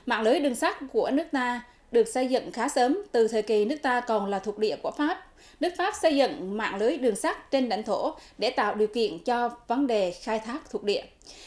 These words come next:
Những vùng nào có tài nguyên dồi dào thì mạng lưới đường sắt cũng được lắp đặt nhiều ở khu vực đó.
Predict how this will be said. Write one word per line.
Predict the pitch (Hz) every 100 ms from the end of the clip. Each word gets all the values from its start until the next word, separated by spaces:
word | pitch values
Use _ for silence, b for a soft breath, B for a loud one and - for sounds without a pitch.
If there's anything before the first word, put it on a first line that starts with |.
| B
Những | 254 254 370
vùng | 294 247
nào | 233 226 220
có | 220 220 339
tài | 302 226
nguyên | 226 254
dồi | 233 214
dào | 208 202 190 B B -
thì | 247 226
mạng | 226 175
lưới | 202 269
đường | 269 202
sắt | 294 392 -
cũng | 214 269
được | 233 208
lắp | 190 311
đặt | 240 202 -
nhiều | 208 208 185
ở | 175
khu | 170 254
vực | 214 180
đó. | 180